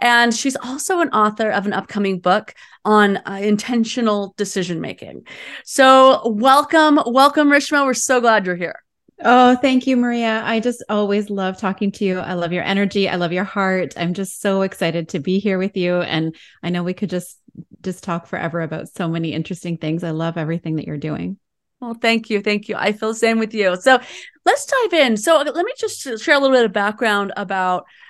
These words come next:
Speaker 1: um, a conversation that Rishma and I had a couple of weeks ago. Um, we were talking about our, our families and our home and how things have been going through the pandemic. And, and Rishma shared with me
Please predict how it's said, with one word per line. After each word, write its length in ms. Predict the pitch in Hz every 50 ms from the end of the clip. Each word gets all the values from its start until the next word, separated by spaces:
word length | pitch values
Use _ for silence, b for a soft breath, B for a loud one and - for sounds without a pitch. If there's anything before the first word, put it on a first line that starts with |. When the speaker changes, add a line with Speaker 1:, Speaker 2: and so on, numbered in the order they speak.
| B B -
Speaker 1:
um, 200 | 220 208 196 -
a 40 | 208
conversation 720 | - - 226 214 208 208 208 - 202 190 180 - 202 185
that 120 | 180 -
Rishma 320 | - 175 175 - - 190 180
and 80 | 175
I 100 | 175 170
had 200 | 170 175 175 170
a 40 | 175
couple 320 | 175 - 185 - 175 170
of 160 | 165 160 175 -
weeks 280 | 151 156 - - -
ago. 400 | - - - - 71 - - - _ B B B B B B B B B B
Um, 280 | - 226 220 220 220 220
we 220 | - 214 226 254
were 140 | 262 302 339
talking 460 | 339 - - - 269 269 - 320 311
about 580 | 311 285 220 214 208 202 202 202 196 196 196 - -
our, 400 | - 196 185 185 180 180 175 -
our 140 | 180 175 175
families 680 | 170 - _ - 277 277 269 262 262 254 247 247 233 180
and 80 | 160
our 120 | 151 151 170
home 320 | - - 254 240 240 226
and 100 | 190 180
how 160 | 185 190 190
things 220 | 180 - 185 175 -
have 80 | 175
been 120 | 170 165 160
going 280 | 165 185 180 175 175
through 140 | 175 180 170
the 40 | -
pandemic. 500 | 165 165 160 170 214 233 233 214 214 220
And, 160 | 214 196 185 B B B B B B B B B -
and 200 | - 254 254 233
Rishma 260 | 254 349 - - 494
shared 280 | 453 - - 269 247 254
with 180 | 262 254 247
me 220 | - 202 185 180